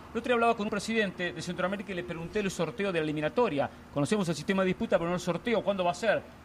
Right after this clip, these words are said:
Y me dijo, "No sé, no sé, no se sabe. En concacaf nunca se sabe nada", así me dijo. "Con concacaf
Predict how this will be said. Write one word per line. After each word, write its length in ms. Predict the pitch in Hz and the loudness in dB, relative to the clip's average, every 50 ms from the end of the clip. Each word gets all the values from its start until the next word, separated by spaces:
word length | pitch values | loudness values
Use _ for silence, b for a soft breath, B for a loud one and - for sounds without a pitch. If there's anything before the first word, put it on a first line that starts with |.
| - - | -14 -8
Y 60 | 240 | -4
me 120 | 247 262 | -2 0
dijo, 360 | 277 277 240 - 247 233 202 - - - - | 2 2 2 2 0 0 0 -2 -8 -14 -12
"No 120 | 214 220 | -12 -10
sé, 160 | - 220 202 190 | -10 -10 -8 -6
no 80 | 214 | -6
sé, 280 | 196 - - 220 160 120 - | -6 -4 -4 -6 -6 -6 -8
no 60 | 160 | -10
se 120 | - - | -10 -10
sabe. 360 | 180 - 202 165 139 123 - - B B B - | -4 0 0 0 0 0 -4 -8 B B B -2
En 160 | 185 175 170 - | -2 -2 -2 0
concacaf 360 | - 202 190 - 254 240 - 196 | 0 0 2 2 0 0 0 -4
nunca 200 | 214 - 214 165 | -2 0 -2 -2
se 120 | - 156 | -2 -4
sabe 220 | - 180 165 156 147 | -2 -2 0 0 0
nada", 160 | 131 110 117 | 0 0 0
así 140 | 120 - 196 | -2 -2 -2
me 80 | 180 160 | -2 -2
dijo. 280 | 143 123 - 123 110 98 B B B B B - - - | -4 -4 -2 -4 -4 -6 B B B B B -20 -6 2
"Con 240 | - 220 220 214 - | 4 4 4 4 2
concacaf 460 | - 220 214 196 196 196 254 262 - | 2 2 4 4 4 4 4 2 2